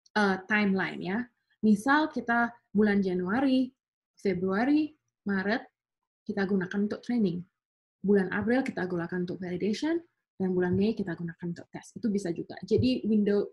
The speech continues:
time, window split juga bisa digunakan dalam me-, eh,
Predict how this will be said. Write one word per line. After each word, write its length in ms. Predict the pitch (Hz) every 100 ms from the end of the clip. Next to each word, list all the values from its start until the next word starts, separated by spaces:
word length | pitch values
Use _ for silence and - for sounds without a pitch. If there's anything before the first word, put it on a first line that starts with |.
| _
time, 400 | 226 233 277 277 - _ - 220
window 720 | 220 208 202 - _ - 208
split 320 | 202 247 277
juga 240 | 202 185
bisa 160 | 185 185
digunakan 480 | 180 170 - 180 202 _ _
dalam 400 | 196 180 175 170 - _ _ _ _ _ - -
me-, 400 | 196 185 180 170
eh, 260 | - 175